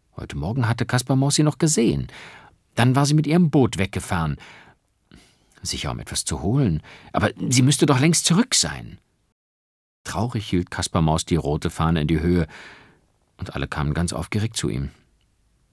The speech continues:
Lilli war nicht da. Und ohne Lilli wollte und konnte Kaspermaus das Startzeichen nicht geben. Aber fehlten da nicht noch andere? Fehlte nicht auch Trödel? Ja, und das stolze Huhn Li.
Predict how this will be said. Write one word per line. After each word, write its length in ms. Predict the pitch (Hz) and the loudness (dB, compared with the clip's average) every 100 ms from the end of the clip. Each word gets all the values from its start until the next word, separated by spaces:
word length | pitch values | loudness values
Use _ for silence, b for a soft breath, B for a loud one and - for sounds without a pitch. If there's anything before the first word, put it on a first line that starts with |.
| _ _ _ _ _ _ _ | _ _ _ _ _ _ _
Lilli 340 | 123 67 62 | 2 4 -2
war 140 | 64 71 | -4 0
nicht 260 | 104 - | 0 0
da. 220 | 110 73 - _ _ _ _ | -4 -6 -14 _ _ _ _
Und 240 | 175 - - - | 0 0 -2 2
ohne 260 | 170 254 | 4 4
Lilli 400 | 92 65 50 - _ _ | 2 0 -6 -18 _ _
wollte 440 | 78 101 180 196 | 0 2 4 2
und 280 | - 214 - | 0 -2 -4
konnte 300 | - 160 - | 2 2 2
Kaspermaus 600 | - 92 - 95 87 87 - | -8 -8 -6 -2 0 0 -2
das 140 | 98 | -4
Startzeichen 580 | - 80 - 78 73 82 | -2 -4 -4 -6 -4 -2
nicht 220 | 90 - | -4 -6
geben. 280 | 76 69 - _ _ _ _ _ _ _ _ _ _ _ _ _ _ _ _ _ _ | -10 -10 -16 _ _ _ _ _ _ _ _ _ _ _ _ _ _ _ _ _ _
Aber 320 | - 62 - _ _ _ _ _ _ _ _ | -6 -6 -8 _ _ _ _ _ _ _ _
fehlten 440 | - 80 65 65 | 0 0 0 -4
da 140 | 62 60 | -4 -4
nicht 240 | 58 - | -6 -10
noch 140 | 64 - | -10 -8
andere? 400 | 67 120 196 - _ _ _ _ _ _ _ | -6 -4 -4 -8 _ _ _ _ _ _ _
Fehlte 320 | - 101 95 | 2 2 2
nicht 160 | 82 73 | -2 -4
auch 80 | |
Trödel? 500 | - - 78 - 269 - _ _ _ _ | -6 -4 -2 -2 -6 -8 _ _ _ _
Ja, 480 | 359 349 165 76 58 _ _ _ _ | -2 2 2 2 -2 _ _ _ _
und 100 | 135 | 0
das 100 | 160 | 2
stolze 340 | 185 185 180 | 2 2 4
Huhn 160 | 185 196 | 4 4
Li. 360 | 262 233 85 | 2 0 -2